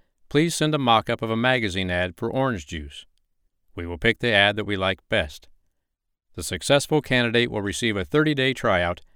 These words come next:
and be compensated five thousand dollars for the trial period. If after that we decide to keep you on as a full-time employee,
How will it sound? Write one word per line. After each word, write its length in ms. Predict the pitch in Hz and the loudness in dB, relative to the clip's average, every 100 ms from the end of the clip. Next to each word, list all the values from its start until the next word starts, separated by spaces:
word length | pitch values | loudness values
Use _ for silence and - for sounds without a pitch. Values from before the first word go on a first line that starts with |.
| _ _ | _ _
and 100 | 107 | -4
be 100 | 101 | -2
compensated 680 | 104 147 147 120 - 92 87 | 0 2 2 0 -4 -4 -4
five 320 | - 127 139 | 2 4 4
thousand 400 | - 127 123 123 | 2 2 2 0
dollars 320 | 117 87 85 - | 0 0 -2 -6
for 100 | 98 | -8
the 80 | |
trial 340 | 98 95 87 82 | -2 0 0 -2
period. 440 | - 95 78 71 - _ _ _ _ _ _ - | -4 -6 -6 -12 -20 _ _ _ _ _ _ -6
If 180 | 95 123 | -2 4
after 260 | 143 156 | 4 4
that 240 | 135 104 110 | 4 4 4
we 80 | 107 | -2
decide 360 | 104 104 104 | 0 2 2
to 60 | 104 | 2
keep 220 | 117 101 | -2 -2
you 140 | 113 | 0
on 180 | 104 104 | 2 2
as 100 | 104 | -2
a 60 | 95 | -4
full-time 500 | 104 110 - 107 107 | -2 -2 0 -2 -2
employee, 640 | 101 - 110 107 90 82 | -6 -4 -2 0 -2 -8